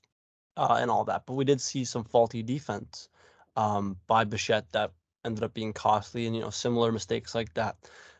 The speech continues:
I do think now, um, especially with how they've played recently, I mean, aside from that Simber, I don't even wanna talk about that Simber play. That might have been the worst thing I've seen all year.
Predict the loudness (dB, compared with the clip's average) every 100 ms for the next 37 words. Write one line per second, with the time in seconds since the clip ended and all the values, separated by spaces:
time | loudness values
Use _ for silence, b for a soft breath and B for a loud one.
0 | B -2 0 0 2 2 2 2 4 4
1 | 2 _ -2 0 0 -2 0 0 2 6
2 | 6 4 -2 -2 0 -2 -4 _ -20 -20
3 | -14 -4 -2 -2 -2 -2 -2 -4 -2 0
4 | -2 -6 -4 4 4 4 0 0 0 0
5 | 2 2 2 -4 _ -12 0 4 4 0
6 | -8 -6 -6 -4 -4 -4 -2 0 0 -6
7 | -8 -8 -4 -2 0 0 0 -2 -2 0
8 | -2 0 -2 -2 -2 0 2 2 4 2